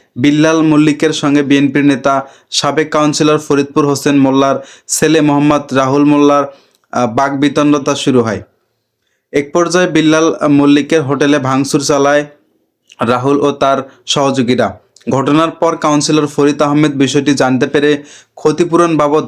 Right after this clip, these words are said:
বিল্লাল মল্লিককে দুই হাজার টাকা দেন। বিল্লাল, আহ, টাকা না নেওয়ার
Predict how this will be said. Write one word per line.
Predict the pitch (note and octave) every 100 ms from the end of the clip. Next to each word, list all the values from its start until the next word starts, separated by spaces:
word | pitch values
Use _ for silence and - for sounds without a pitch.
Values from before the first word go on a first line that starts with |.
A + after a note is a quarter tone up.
| B2
বিল্লাল | C#3+ C#3+ D3+
মল্লিককে | D3 D3 D3 C#3+ D3+
দুই | C#3 C3+ C#3
হাজার | C3+ C#3+
টাকা | D3 C#3 C#3+ C3+ C#3 _ _ -
দেন। | B2 A#2+ G#2 - _ -
বিল্লাল, | B2+ D3+ E3 F3 -
আহ, | C#3 C3 C3
টাকা | C#3 D#3+
না | D#3+ D#3+
নেওয়ার | D#3 D3+ D3+